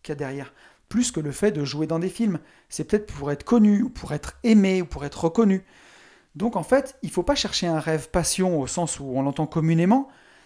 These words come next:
mais plutôt au sens chargé en émotions. Et c'est ça qui va être super important, parce que l'important, au fond, c'est pas les actions qu'on va mener, mais c'est vraiment ce qu'on va ressentir,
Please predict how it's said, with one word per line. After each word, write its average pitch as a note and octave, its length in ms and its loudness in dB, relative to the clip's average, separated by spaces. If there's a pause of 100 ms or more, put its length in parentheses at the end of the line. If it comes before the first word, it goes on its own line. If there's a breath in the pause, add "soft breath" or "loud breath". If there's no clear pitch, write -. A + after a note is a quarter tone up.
(320 soft breath)
mais E3+ 140 0
plutôt B3+ 340 -2
au G3+ 100 2
sens - 760 -2 (120)
chargé G#3+ 480 2
en G3+ 120 4
émotions. F3 440 -2 (720 loud breath)
Et D3 80 -8
c'est E3 160 -4
ça A#3+ 240 0
qui E3+ 180 -8
va E3+ 120 2
être F#3+ 320 -4
super - 400 -4
important, F3 380 -4
parce - 180 -6
que D#3 80 -2
l'important, G3 500 0
au D#3+ 40 -2
fond, - 220 -6 (440 loud breath)
c'est - 160 -8
pas F#3 100 4
les E3 140 2
actions F#3 280 0
qu'on D#3+ 140 -2
va D3+ 120 2
mener, F3 360 0 (540 soft breath)
mais D#3 80 -8
c'est F3+ 140 -4
vraiment G#3+ 260 2
ce - 80 -6
qu'on E3+ 100 -8
va D#3 100 -2
ressentir, G3+ 680 -4